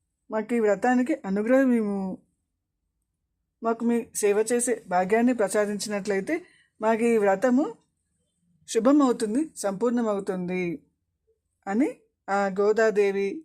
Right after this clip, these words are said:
గోపికలందరూ కూడా ఆ శ్రీకృష్ణ పరమాత్మని ఈ విధంగా వేడుకుంటూ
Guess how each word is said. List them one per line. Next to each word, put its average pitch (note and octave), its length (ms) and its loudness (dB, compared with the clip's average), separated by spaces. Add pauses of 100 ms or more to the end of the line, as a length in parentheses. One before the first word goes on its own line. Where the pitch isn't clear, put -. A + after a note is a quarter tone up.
(120)
గోపికలందరూ G3+ 680 0
కూడా G3+ 360 -2 (800)
ఆ G3+ 240 0
శ్రీకృష్ణ A3+ 540 -2
పరమాత్మని G3 760 -2 (600)
ఈ G#3+ 60 -4
విధంగా G#3 360 0
వేడుకుంటూ G#3+ 640 -2